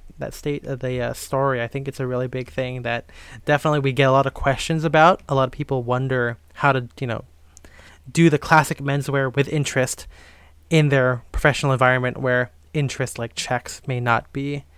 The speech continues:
as, uh, prominent. Um, but things are changing now, and hopefully that's a, that's a good thing. Um, because let's say in the future, if I ever work at an advertising firm, I would hope that I would not have to wear a boring old navy suit all the time.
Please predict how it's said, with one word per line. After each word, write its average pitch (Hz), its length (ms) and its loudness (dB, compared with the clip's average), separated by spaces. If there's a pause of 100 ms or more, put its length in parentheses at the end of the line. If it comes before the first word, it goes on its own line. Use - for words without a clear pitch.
(380)
as, 123 340 -4
uh, 113 160 0
prominent. 131 800 -4 (540)
Um, 120 440 -6
but 156 160 -8
things 160 180 2
are 139 80 2
changing 143 460 0
now, 123 280 0 (720)
and 139 220 -8
hopefully 147 420 -2
that's - 360 -10
a, 139 60 -4
that's 131 280 -4
a - 20 -10
good 135 200 0
thing. 131 260 -6 (640)
Um, 120 240 -6
because 127 560 -6 (120)
let's 139 180 -8
say 131 400 -2
in 135 80 -4
the 123 80 -8
future, 143 260 -6
if 131 100 -4
I 127 100 2
ever 123 140 -2
work 123 280 -4
at 127 80 -2
an 127 80 -4
advertising 123 500 -2
firm, 120 240 -6
I 120 80 -2
would 120 120 -2
hope 127 340 -6
that 123 120 0
I 117 120 0
would 120 160 -2
not 120 180 -2
have 117 220 -6
to 139 100 -6
wear 131 300 -2 (120)
a 135 120 -6 (300)
boring 139 280 0
old 139 260 2
navy 131 280 0
suit 135 240 -2
all 123 120 2
the 127 100 -2
time. 135 340 0